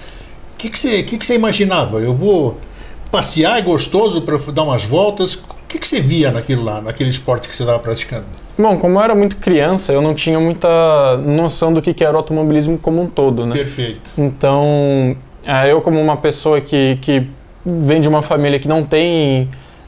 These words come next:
Speaker 2: é, histórico no, no automobilismo
Speaker 1: Nada,
Speaker 2: por
Speaker 1: é.
Speaker 2: parte de ninguém, era,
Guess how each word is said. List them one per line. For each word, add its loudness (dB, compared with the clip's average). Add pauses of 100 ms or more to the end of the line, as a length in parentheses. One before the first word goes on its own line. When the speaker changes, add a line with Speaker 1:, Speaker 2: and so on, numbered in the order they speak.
(120)
Speaker 2:
é, 2
histórico 0
no, 2
no -2
automobilismo 0
Speaker 1:
Nada, 0
Speaker 2:
por -6
Speaker 1:
é. -6
Speaker 2:
parte 0
de 2
ninguém, 0 (560)
era, 4